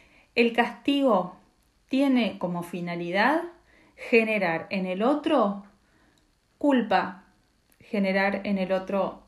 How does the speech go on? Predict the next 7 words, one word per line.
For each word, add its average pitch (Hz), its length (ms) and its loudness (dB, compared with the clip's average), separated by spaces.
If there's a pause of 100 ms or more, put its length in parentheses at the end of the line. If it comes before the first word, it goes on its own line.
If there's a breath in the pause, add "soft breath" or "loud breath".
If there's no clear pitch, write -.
(160)
reacción, 196 1120 -2 (760 soft breath)
reacción 202 480 0
de 202 80 4
defenderse, 180 1200 0 (320 loud breath)
reacción 196 800 -2
de 185 260 0
escapar. 196 960 0